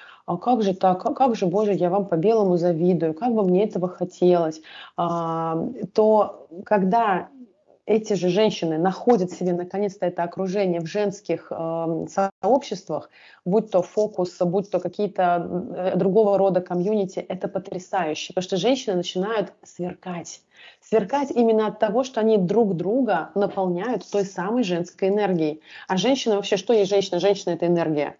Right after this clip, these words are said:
В первую очередь. Мы можем города свернуть,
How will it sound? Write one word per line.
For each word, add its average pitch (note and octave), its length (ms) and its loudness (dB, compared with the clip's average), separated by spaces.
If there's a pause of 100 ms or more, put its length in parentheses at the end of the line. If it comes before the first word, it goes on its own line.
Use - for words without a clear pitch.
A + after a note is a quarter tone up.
(280)
В - 100 -20
первую F3+ 460 2
очередь. - 640 -4 (240)
Мы A3 140 4
можем A3 400 0
города G3+ 420 2
свернуть, D#3 580 -8